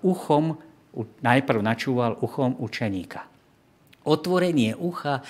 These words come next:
súvisí v písme svetom s plnou poslušnosťou. Hlavnou myšlienkou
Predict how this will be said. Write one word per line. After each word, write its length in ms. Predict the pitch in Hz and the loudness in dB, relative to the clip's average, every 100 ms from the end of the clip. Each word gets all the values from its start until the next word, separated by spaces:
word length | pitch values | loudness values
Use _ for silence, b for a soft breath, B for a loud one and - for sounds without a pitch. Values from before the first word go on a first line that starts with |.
| B B | B B
súvisí 880 | - - 160 175 170 131 - 151 147 | -8 -2 -2 0 -2 -2 -2 -4 -4
v 260 | - - - | -12 -20 -4
písme 400 | 165 - - 101 | -2 -2 -6 -8
svetom 480 | - 131 127 135 131 B B | -4 -4 -2 -2 -2 B B
s 160 | - - | -6 -2
plnou 480 | - 175 175 165 160 B - | 2 4 4 4 0 B -2
poslušnosťou. 960 | 156 151 151 120 - 98 90 - 82 82 _ _ b b b b 101 | 0 2 0 0 -2 -8 -8 -14 -18 -20 _ _ b b b b -2
Hlavnou 400 | 131 196 180 110 | 2 2 2 0
myšlienkou 640 | 110 127 - 139 139 135 | 0 -2 -2 -2 -2 -2